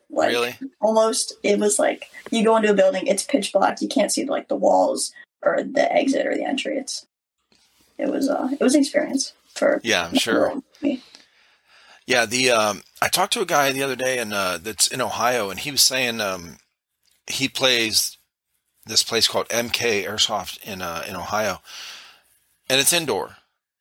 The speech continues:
Speaker 2: And I said, "Oh, is it like a Speedsoft kind of thing?" He goes, "No, it's, like, thirty thousand square feet, the building. It's huge." He goes, "There's two giant, like, building structures that they put, like, two-story
Speaker 1: Mm-hmm.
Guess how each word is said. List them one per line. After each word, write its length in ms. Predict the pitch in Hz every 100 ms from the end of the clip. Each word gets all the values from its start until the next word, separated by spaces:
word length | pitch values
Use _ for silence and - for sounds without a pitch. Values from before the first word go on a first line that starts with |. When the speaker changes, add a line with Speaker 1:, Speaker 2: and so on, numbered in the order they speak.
| _ -
Speaker 2:
And 100 | 123
I 80 | 120
said, 200 | - 160
"Oh, 140 | 208
is 100 | 123
it 100 | 123
like 160 | 127 120
a 100 | 113
Speedsoft 640 | - 139 131 - 131 123
kind 160 | - 127
of 100 | 117
thing?" 220 | 123 131
He 120 | 120
goes, 320 | 127 113 107 110
"No, 320 | 127 175 185 - - - - - -
it's, 120 | 135
like, 140 | 196 -
thirty 300 | - 139 139
thousand 420 | 156 135 127 120
square 300 | - 123 107
feet, 340 | - 110 92 - _ _
the 80 | 98
building. 400 | 90 117 95 78
It's 260 | - - -
huge." 360 | 175 - - -
He 100 | - 165
goes, 220 | 151 123
"There's 260 | 139 131
two 600 | - - 202 214 220 202 - _ _ _ _
giant, 500 | 113 131 131 147 131 - _ _ _
like, 160 | 117 101 _
building 340 | 127 143 139 110
structures 540 | - - 104 110 101
that 100 | 107
they 80 | 92
put, 240 | - 123
like, 160 | 95 90
two-story 540 | - 127 - 151
Speaker 1:
Mm-hmm. 40 | 208